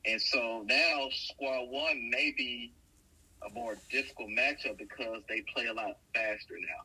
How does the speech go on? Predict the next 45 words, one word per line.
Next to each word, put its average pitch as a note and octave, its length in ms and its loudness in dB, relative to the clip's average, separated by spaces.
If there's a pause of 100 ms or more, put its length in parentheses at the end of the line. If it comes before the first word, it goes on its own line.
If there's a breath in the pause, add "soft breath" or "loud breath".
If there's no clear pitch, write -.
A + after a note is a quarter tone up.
(200)
They - 100 -8
get G#2+ 140 -2
a G2 40 -2
lot G2+ 200 -2
more G2 140 -4
possessions - 720 -4 (520)
with G2+ 200 -4
Jalen G2 280 0
on F2+ 120 -4
the - 100 -18
floor F#2 200 -2
because F#2+ 380 -4
he's G#2+ 220 -6
getting G2+ 200 -2
up G2 120 -4
and G2 100 -2
down. F#2+ 360 0 (520 soft breath)
Uh, G2+ 240 2
whereas, G#2+ 360 4
like, G2+ 160 0
E A#2 140 0
T, C3 300 0
he's B2+ 160 -4
gonna G#2+ 160 -4
pr-, - 140 -8 (220)
mostly A2 680 -4 (1200)
slow B2+ 360 0
the, A2+ 60 0
he's B2 160 2
gonna C3+ 120 -2
slow C3 200 -2
the G#2 40 -8
game A2 280 6
down G#2 160 0
a G2+ 40 -2
little G2+ 200 -2
bit. G2+ 180 -2
He's A2 120 -2
gonna G#2+ 180 -6
get - 120 -10
the - 60 -20
job G2 260 -6
done F#2+ 160 -8
in - 80 -16
the - 60 -10